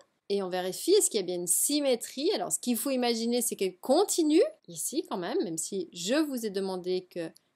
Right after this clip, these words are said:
s'arrête à moins cinq, pour bien vérifier qu'elle est paire. C'est tout le motif, toute la cour complète, et pas uniquement le motif de base, qui doit être symétrique par rapport à O Y,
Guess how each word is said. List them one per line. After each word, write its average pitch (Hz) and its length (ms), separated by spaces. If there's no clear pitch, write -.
s'arrête 175 420
à 170 60
moins 170 260
cinq, - 540
pour 190 140
bien 202 180
vérifier 214 420
qu'elle 302 160
est 254 140
paire. - 240
C'est - 260
tout - 100
le 349 80
motif, 262 720
toute 440 300
la 247 120
cour - 260
complète, 208 400
et 185 40
pas 330 300
uniquement 269 460
le 214 100
motif 202 400
de 202 140
base, 180 460
qui 277 140
doit 240 180
être 226 100
symétrique 269 680
par 240 120
rapport 202 380
à 220 220
O 247 160
Y, - 480